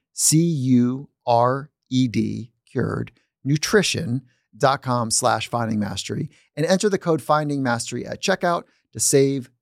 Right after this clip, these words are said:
twenty percent. Okay, so I'm not gonna get the answer I wanted from you. <laughs> Like, you know, like, I don't know what I wanted really, but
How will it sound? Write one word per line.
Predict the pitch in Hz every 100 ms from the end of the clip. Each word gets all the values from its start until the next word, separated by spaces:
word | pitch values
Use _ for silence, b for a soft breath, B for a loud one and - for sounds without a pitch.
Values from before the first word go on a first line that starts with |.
| _
twenty | - 113
percent. | 107 101 98 _ _ _ _ _ _ _ _ _ _ _ -
Okay, | 139 131 113 B B
so | - 160 147 139 131 B B B B -
I'm | 139
not | 147
gonna | 139
get | 120 117
the | 113
answer | 110 -
I | 104
wanted | 101 101 101
from | 104 104
you. | 101 -
<laughs> | _
Like, | 117 120 - -
you | 175
know, | 147 151
like, | - 175 -
I |
don't | 170 170
know | 131
what | 123 127
I |
wanted | 123 131 131 127
really, | 127 127
but | 123 123